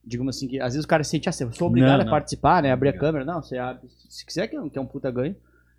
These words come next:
Speaker 1: E o, e o segundo encontro é a aula ao vivo, né? Que é, é, se tem uma aula, é uma, cada disciplina é mista.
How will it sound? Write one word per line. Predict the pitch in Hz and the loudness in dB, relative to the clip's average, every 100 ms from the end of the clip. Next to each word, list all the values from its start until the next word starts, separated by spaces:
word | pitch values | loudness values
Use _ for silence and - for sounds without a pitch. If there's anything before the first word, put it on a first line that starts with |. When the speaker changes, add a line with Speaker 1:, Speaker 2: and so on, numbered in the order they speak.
| _ _ | _ _
Speaker 1:
E | 151 151 | 0 2
o, | 147 156 156 143 | 4 2 0 -2
e | |
o | 151 | -2
segundo | - 147 156 | -4 -2 0
encontro | 156 143 143 160 | 0 -2 0 4
é | |
a | 151 | 6
aula | 147 151 160 | 6 6 4
ao | 160 | 2
vivo, | 143 147 123 | -2 -6 -8
né? | 123 _ - | -14 _ -12
Que | |
é, | 123 | -10
é, | 120 - 60 62 - _ _ _ | -10 -10 -10 -12 -16 _ _ _
se | - - - | -16 -14 -12
tem | - 120 120 | -8 -4 -4
uma | 117 117 | -2 0
aula, | 123 | 0
é | - 120 | 0 0
uma, | 120 117 117 113 113 | 0 0 -2 -4 -6
cada | - 143 | -2 -2
disciplina | 160 - 135 147 | -2 -4 -2 0
é | 160 | 2
mista. | 147 135 - | 2 -2 -8